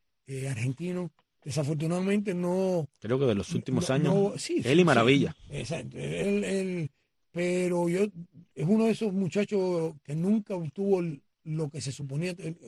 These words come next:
Speaker 1: que iba a obtener porque hubieron figuras en el boxeo,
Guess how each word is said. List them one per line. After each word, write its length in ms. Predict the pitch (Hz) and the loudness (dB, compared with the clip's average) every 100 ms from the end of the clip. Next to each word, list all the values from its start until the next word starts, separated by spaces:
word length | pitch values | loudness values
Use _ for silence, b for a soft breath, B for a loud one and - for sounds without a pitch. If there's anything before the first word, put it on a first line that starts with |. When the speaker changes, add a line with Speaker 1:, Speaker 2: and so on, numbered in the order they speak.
| - | -12
Speaker 1:
que 300 | 147 151 160 | -6 -4 -4
iba 120 | 170 170 | -2 -2
a 20 | |
obtener 380 | 160 180 214 214 _ _ _ | -2 -2 -2 -2 _ _ _
porque 240 | 190 156 175 | -4 -4 0
hubieron 240 | 190 208 | 2 2
figuras 480 | - 180 208 269 180 | 2 0 4 4 2
en 100 | 180 | 0
el 80 | 165 | -4
boxeo, 500 | 151 127 160 135 | -4 -6 -6 -6